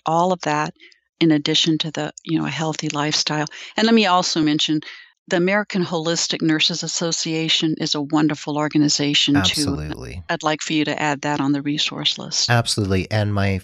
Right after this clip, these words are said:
Speaker 2: friend and former podcast co-host, Elizabeth Scala, is now the president of the A H N A.
Speaker 1: Yes, yes.
Speaker 2: That's very exciting. She is a
Speaker 1: It is.
Speaker 2: fabulous person,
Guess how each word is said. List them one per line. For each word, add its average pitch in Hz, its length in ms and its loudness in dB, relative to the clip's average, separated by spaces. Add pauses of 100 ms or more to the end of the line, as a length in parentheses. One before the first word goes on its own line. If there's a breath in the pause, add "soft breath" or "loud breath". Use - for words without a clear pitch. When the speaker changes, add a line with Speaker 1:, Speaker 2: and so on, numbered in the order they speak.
Speaker 2:
friend 110 560 0
and 92 280 -4
former 92 360 -2
podcast - 960 -4 (160)
co-host, 90 920 -4 (300)
Elizabeth 92 460 -4
Scala, 123 460 0
is 90 180 -6
now 87 160 -2
the 92 100 -6
president 90 580 0 (120)
of 82 140 -10
the - 120 -12
A 80 100 -6
H - 40 -4
N - 20 0
A. 185 40 0
Speaker 1:
Yes, 269 720 2
yes. 190 200 2 (180)
Speaker 2:
That's 90 200 0
very 98 220 4
exciting. 95 480 0
She 92 260 -2
is 90 160 -2
a 85 80 2
Speaker 1:
It 85 120 -4
is. 202 420 -2
Speaker 2:
fabulous 107 520 2
person, 92 540 -4